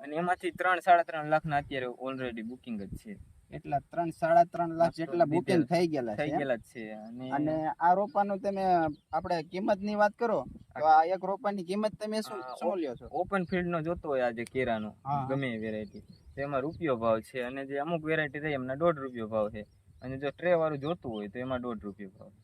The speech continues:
Speaker 2: ટ્રે જે આપણે
Speaker 1: ડબ્બી
Speaker 2: ટ્રેમાં
Speaker 1: વાળું.
Speaker 2: આવે ડબ્બીમાં.
Speaker 1: આ ખેડૂતોને દેશી
Speaker 2: હા,
Speaker 1: વાત છે.
Speaker 2: હા.
Speaker 1: ડબ્બી વાળું જે જોતું હોય એમાં દોઢ રૂપિયો.
Speaker 2: એમાં દોઢ રૂપિયો છે.
Speaker 1: કેરામાં રૂપિયો.
Speaker 2: આમાં રૂ-, કેરામાં રૂપિયો. અને આમાં, એમાં ને આમાં કઈ ફારફેર તફાવત પડે ખરો કોઈ કે
Speaker 1: હા,
Speaker 2: આમાં
Speaker 1: ટ્રે વા-,
Speaker 2: સોટવામાં કઈ ફેરફેર પડે કે
Speaker 1: જો ટ્રે વાળું
Speaker 2: ઉત્પાદનમાં?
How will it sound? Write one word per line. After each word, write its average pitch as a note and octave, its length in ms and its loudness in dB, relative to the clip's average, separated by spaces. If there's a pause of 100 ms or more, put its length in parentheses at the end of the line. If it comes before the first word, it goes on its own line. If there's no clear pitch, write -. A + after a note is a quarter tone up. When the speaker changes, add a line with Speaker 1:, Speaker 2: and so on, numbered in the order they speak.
(180)
Speaker 2:
ટ્રે F3+ 360 0
જે F3 180 0
આપણે F3 280 6
Speaker 1:
ડબ્બી E3+ 200 -4
Speaker 2:
ટ્રેમાં F#3 440 0
Speaker 1:
વાળું. F3+ 60 10
Speaker 2:
આવે F#3 160 6
ડબ્બીમાં. F3+ 400 0
Speaker 1:
આ B2+ 60 -10
ખેડૂતોને C3 520 -10
દેશી B2+ 280 -4
Speaker 2:
હા, B2 100 4
Speaker 1:
વાત A2 120 -4
છે. A2 60 -8
Speaker 2:
હા. - 80 -4
Speaker 1:
ડબ્બી - 240 -14
વાળું A#2+ 260 -8
જે B2 120 -16
જોતું C#3+ 240 -14
હોય A#2 120 -8
એમાં C3 200 -6
દોઢ D#3+ 180 0
રૂપિયો. B2+ 200 -4
Speaker 2:
એમાં D#3+ 140 -2
દોઢ D#3+ 220 -2
રૂપિયો G#2+ 320 -14
છે. - 80 -16
Speaker 1:
કેરામાં A#2 320 -8
રૂપિયો. D3 280 -12
Speaker 2:
આમાં D3 80 -14
રૂ-, D#3 140 -20
કેરામાં D3+ 380 -2
રૂપિયો. D#3 340 -12 (140)
અને D#3+ 220 -8
આમાં, F3+ 420 0 (100)
એમાં A3 340 0
ને A3+ 120 -4
આમાં G#3+ 300 -2
કઈ G#3+ 340 -8
ફારફેર G3+ 540 -14
તફાવત G#3+ 500 -16
પડે A3 220 -14
ખરો D#4 240 -20
કોઈ G#3+ 220 -20
કે G#3 140 -16
Speaker 1:
હા, F#3 260 -8
Speaker 2:
આમાં F#3 100 -10
Speaker 1:
ટ્રે F3+ 200 -8
વા-, F#3+ 120 -6
Speaker 2:
સોટવામાં G#3 460 -14
કઈ G3 200 -18
ફેરફેર G3 460 -16
પડે F3+ 300 -14
કે - 80 -20
Speaker 1:
જો - 100 -10
ટ્રે F#3 200 -10
વાળું F#3+ 140 -8
Speaker 2:
ઉત્પાદનમાં? F3+ 340 -14